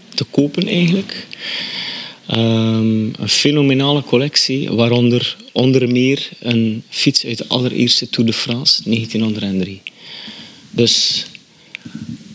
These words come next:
ze, ze bestaan nog, de, de verdoken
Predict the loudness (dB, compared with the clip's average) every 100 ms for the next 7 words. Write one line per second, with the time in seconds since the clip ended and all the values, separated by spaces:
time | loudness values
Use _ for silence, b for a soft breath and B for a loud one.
0 | -18 -10 -4 0 0 -2 -2 -2 0 0
1 | 0 0 2 2 2 -2 -6 -10 -18 -20
2 | -10 -4 0 2 2 0 -2 -6 -12 -20
3 | -20 B B B B B -18 B B B
4 | B B 0 2 4 4 4 4 4 2
5 | 2 0 -4